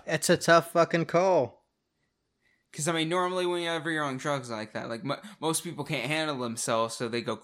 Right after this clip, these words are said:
Speaker 2: fucking crazy, or, or they just fucking do insane amounts and practically kill themselves. <laughs>
Speaker 1: Yep.
Speaker 2: So,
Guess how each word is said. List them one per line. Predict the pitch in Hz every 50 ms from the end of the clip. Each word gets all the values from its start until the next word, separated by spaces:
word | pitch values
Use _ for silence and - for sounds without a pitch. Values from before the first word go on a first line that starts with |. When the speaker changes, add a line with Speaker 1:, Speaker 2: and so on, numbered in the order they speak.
| - - - -
Speaker 2:
fucking | - 117 107 - 104 101
crazy, | - - 143 127 113 104 104 - 107 98 95 104 107
or, | - - - _ _
or | - - 104 104 104
they | 104 110 110
just | 107 104 - - - - _ _ _ _
fucking | - 139 113 - - 113 110 107 113 - _ _ _ _ _ -
do | 131 117
insane | 107 110 113 - - 117 110 110 104
amounts | 101 104 104 101 104 107 - -
and | 110 104
practically | - 110 107 - - - - - -
kill | - - 147 131
themselves. | 123 117 127 147 - - 175 135 131 147 - - - - - - - - _
<laughs> | _ _
Speaker 1:
Yep. | - 147 135 139 143 147 147 143 - - _ _ _ _ _ _ _ _ _ _ _ _ _ _ _ _ _ _ _ _ _ _ _ - - - - - - _ -
Speaker 2:
So, | - - 123 117 117 113 110 113 110 101 90 -